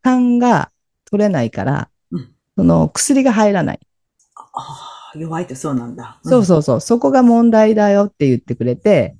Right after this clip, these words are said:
Speaker 2: うんうん。
Speaker 1: じゃあそれにはどうしたらいいって言ったら、お水をしっかり飲みなさい。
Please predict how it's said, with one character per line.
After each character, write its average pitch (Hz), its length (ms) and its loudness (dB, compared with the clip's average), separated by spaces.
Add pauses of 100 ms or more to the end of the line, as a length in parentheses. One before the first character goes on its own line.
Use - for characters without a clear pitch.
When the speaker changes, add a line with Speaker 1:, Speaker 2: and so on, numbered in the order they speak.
Speaker 2:
う - 40 -10
ん - 20 -8
う - 20 -8
ん。 - 40 -8
Speaker 1:
じ 220 80 2
ゃ 254 80 4
あ 208 40 2
そ 196 140 -2
れ 202 120 0
に 208 100 0
は 151 100 0
ど 151 160 0
う 151 60 0
し - 80 -12
た 160 100 -2
ら 135 140 -2
い 131 160 0
い - 40 0
っ - 40 -8
て - 100 -20
言 110 140 -2
っ - 20 -
た - 200 -4
ら、 139 240 0 (320)
お 175 140 2
水 208 280 4
を 208 100 4
し 202 140 -2
っ - 100 -8
か 208 140 2
り 180 80 2
飲 139 160 -4
み 123 100 0
な 127 140 -2
さ 131 160 -2
い。 131 80 -6